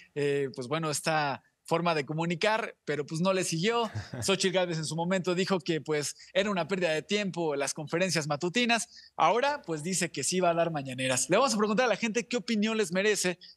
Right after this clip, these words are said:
Speaker 1: esta, pues, bueno, iniciativa, propuesta, copia que está haciendo Xochitl Gálvez.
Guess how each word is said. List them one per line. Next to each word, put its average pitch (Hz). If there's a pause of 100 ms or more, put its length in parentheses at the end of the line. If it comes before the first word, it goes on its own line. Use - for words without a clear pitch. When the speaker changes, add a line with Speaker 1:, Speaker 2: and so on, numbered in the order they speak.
Speaker 1:
esta, 156
pues, 120
bueno, 151 (300)
iniciativa, 165
propuesta, 165
copia 196
que -
está 151
haciendo 160
Xochitl 156
Gálvez. 156